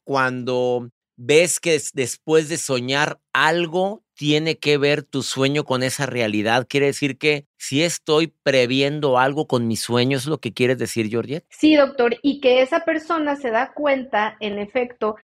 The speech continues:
Speaker 2: que cada que eso sucede es porque hay un elemento presente siempre. Por ejemplo, hay quien siempre sueña en color ámbar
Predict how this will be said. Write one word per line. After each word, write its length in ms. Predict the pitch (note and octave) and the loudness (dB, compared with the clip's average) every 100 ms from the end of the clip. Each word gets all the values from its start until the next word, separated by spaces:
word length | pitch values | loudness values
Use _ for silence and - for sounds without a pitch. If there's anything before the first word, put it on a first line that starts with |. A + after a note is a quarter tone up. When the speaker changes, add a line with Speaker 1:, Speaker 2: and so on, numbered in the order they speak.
| _ | _
Speaker 2:
que 260 | - A#3+ - _ - | -2 -2 -4 _ -4
cada 440 | E4+ F4+ G4 G4+ | 0 2 0 -6
que 220 | D4+ C#4+ C#4+ | -4 -2 -2
eso 260 | C#4+ D4 | -4 -10
sucede 800 | - B3 A#3 - B3+ A#3+ B3+ C4+ A#3+ | -8 -10 -8 2 4 6 4 2 0
es 180 | A#3+ | 0
porque 260 | C4+ C4 C4 | -2 0 0
hay 100 | C4+ | 2
un 140 | C#4 | 0
elemento 560 | B3+ A3+ A#3 A#3+ B3 B3 | 0 0 0 0 -2 0
presente 640 | A3 G#3+ - A#3 A3 A3+ | 0 -2 0 0 0 -2
siempre. 560 | A3 A3 G3+ F#3 - - - _ | -2 0 0 0 -8 -16 -18 _
Por 140 | A3 G#3 | 0 0
ejemplo, 760 | G3+ A#3 G#3+ A#3 A3+ A3 G#3+ _ - | 2 2 0 0 4 4 2 _ 0
hay 220 | A#3+ B3 | 0 0
quien 180 | C4+ B3+ | -4 -2
siempre 380 | C#4+ C4+ C4+ C4 | 0 0 0 0
sueña 260 | C#4+ C4 | 0 -2
en 80 | C4 | -2
color 400 | B3 A3+ A#3 A#3 | 0 2 2 2
ámbar 440 | A3+ A3 G3+ E3+ | 0 -2 -2 -4